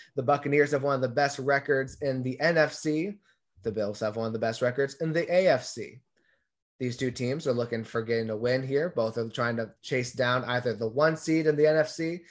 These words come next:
or their, uh, or the one seed in the A F C, 'cause, of course, Tom Brady's the chasing the one seed, and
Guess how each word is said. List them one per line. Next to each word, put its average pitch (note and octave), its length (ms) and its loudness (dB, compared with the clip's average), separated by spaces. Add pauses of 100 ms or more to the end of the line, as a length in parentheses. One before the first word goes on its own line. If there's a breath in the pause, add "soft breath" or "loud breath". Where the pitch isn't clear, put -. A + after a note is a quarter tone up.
(160 soft breath)
or D3+ 640 6
their, C3+ 540 4
uh, A#2+ 440 0 (800)
or G3 140 6
the A3 100 6
one G#3 200 4
seed G#3+ 260 -2
in G3+ 80 0
the E3+ 120 0
A A3 140 2
F D#3+ 100 -2
C, A2+ 240 -10
'cause, C3 360 0 (380)
of C#3 160 0
course, E3+ 300 6
Tom D3 280 0
Brady's C#3+ 460 2
the B2 460 4 (320)
chasing B2+ 300 -4
the B2+ 60 -2
one B2 200 0
seed, B2 320 -2
and A#2 260 -2